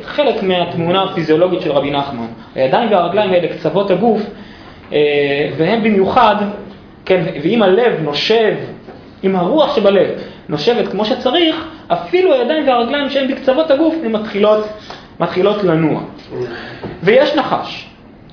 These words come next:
שעל ידה באה עצבות רוח. היינו בחינת,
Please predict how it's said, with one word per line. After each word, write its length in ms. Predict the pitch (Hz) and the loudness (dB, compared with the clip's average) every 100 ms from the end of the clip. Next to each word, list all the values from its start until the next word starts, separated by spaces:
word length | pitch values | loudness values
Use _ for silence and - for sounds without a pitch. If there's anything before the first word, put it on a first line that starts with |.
| - - | -20 -8
שעל 400 | - 208 254 247 | 0 2 2 2
ידה 340 | 180 180 226 | 2 4 2
באה 240 | 190 196 175 | 4 2 0
עצבות 480 | - 156 165 190 | -4 -4 -2 -2
רוח. 640 | - 151 135 120 - - - - - - - - - - - - | 0 2 2 -2 -10 -16 -20 -20 -20 -20 -20 -20 -20 -20 -10 -2
היינו 280 | 208 214 180 | 0 0 0
בחינת, 380 | - 170 196 | 0 0 0